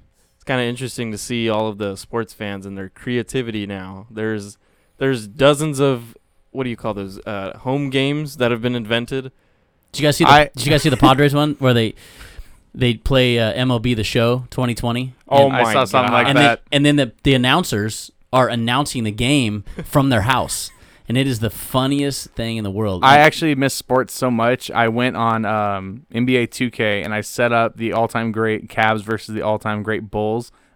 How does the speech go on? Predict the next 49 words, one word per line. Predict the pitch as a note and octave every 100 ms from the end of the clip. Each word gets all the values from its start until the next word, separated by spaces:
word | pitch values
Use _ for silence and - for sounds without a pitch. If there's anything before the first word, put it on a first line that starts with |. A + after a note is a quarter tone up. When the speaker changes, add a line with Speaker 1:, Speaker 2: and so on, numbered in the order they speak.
| _
Speaker 3:
just | G#2+ B2 -
so | A#2+
I | A#2+
can, | A#2+ A#2
like, | A2
set | G#2 A#2
up | A2+
my | A2+
own | A2+ A2
tournament | A2+ A2+ A2+ D#2
so | -
I | A2
can | A2 G#2
watch | G#2 G#2+ B2 - - _ _ _
'cause | A#2
I | A2
was | G#2+ G2+
missing | A2+ A#2 B2 G#2+
sports | - A#2 G2
so | B2
much. | B2 B2+ A2+
I |
was | A2
like, | A2+ -
"Huh." | A#3+ F3+ -
Speaker 2:
And | B2+
who | C3
won? | C3+ A#2 - _ _ _ _
Speaker 3:
Actually, | C3+ D#3+ - F#3+ D#3
it, | E3
like, | D#3 D#3 C#3+ - _ _ _ -
froze | - C#3 C#3 D3+
at | D3+ B2
the |
middle. | C3 B2+ C#3 D#3+ D#3+ -
Speaker 1:
Oh, | A2 A2
Speaker 3:
So, | C#3 B2+ A#2+
Speaker 1:
it |
froze. | A#2 A2 F#2+ F#2+
Speaker 2:
Mm. | F#2+
Speaker 3:
but | A#2+ B2+
last, | C#3+ G3
Speaker 1:
That's | C3+
a | B2+
good | A2+ A2
Speaker 3:
but | D3+
the | C3+
Speaker 1:
excuse. | D3+
Speaker 3:
la-, | D3